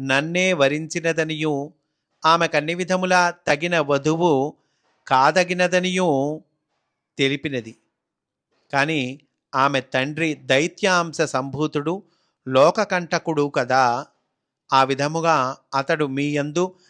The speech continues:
వైరమును పూని ఉన్నాడు. అందువలన నేనామెను ఉద్వాహమగుట ఎట్లు పసగునని సందేహించుచున్నాను. అటుపైన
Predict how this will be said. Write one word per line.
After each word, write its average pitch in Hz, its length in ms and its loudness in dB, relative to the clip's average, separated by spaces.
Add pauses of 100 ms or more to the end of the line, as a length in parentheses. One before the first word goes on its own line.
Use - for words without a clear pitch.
(200)
వైరమును 165 580 2
పూని 151 320 -4
ఉన్నాడు. 131 500 -4 (640)
అందువలన 127 600 -2 (480)
నేనామెను 143 880 0 (500)
ఉద్వాహమగుట 180 1120 4 (960)
ఎట్లు 131 280 -2
పసగునని 147 880 0 (300)
సందేహించుచున్నాను. 135 1300 -2 (640)
అటుపైన 127 720 -4